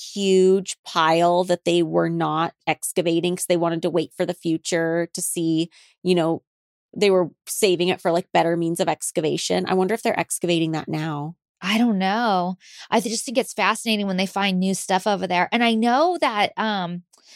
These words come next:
Speaker 2: they were saying that only, like, it's only been partially excavated. So they don't even have. And then there's that whole,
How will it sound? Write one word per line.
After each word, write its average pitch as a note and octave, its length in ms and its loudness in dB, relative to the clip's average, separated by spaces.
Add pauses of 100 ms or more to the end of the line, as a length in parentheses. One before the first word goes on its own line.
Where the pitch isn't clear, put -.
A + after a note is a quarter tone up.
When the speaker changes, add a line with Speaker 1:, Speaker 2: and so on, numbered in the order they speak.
Speaker 2:
they B3 140 6
were G#3 100 2
saying A#3 400 -2
that F#3 220 2
only, A#3+ 320 0
like, D#3+ 240 -4 (160)
it's - 160 -4 (200)
only G#3+ 220 0
been F#3+ 280 0 (120)
partially E3 720 -2
excavated. D#3+ 640 -2
So G3 80 -4
they F#3+ 180 2
don't A#3 160 4
even F3+ 220 0
have. E3+ 560 -4 (1120)
And B3+ 100 2
then C4+ 80 2
there's D#4 160 0
that D#4+ 140 0
whole, B3+ 360 2